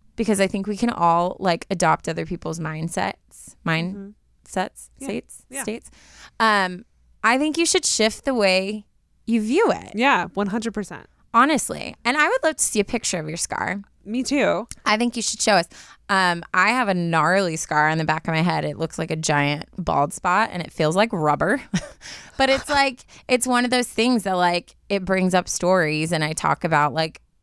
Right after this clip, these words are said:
Speaker 1: how I, like, cracked my head open when I was younger. And
Speaker 2: Yeah.
Speaker 1: I just think,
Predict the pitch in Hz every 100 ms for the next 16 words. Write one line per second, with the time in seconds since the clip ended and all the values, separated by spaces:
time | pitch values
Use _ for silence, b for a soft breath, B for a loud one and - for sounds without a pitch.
0 | _ - - 143 143 151 160 165 - -
1 | 143 - 202 226 240 175 165 156 147 147
2 | 160 151 147 156 151 185 175 190 165 -
3 | 226 b b _ 196 208 220 262 - 202
4 | 190 214 - -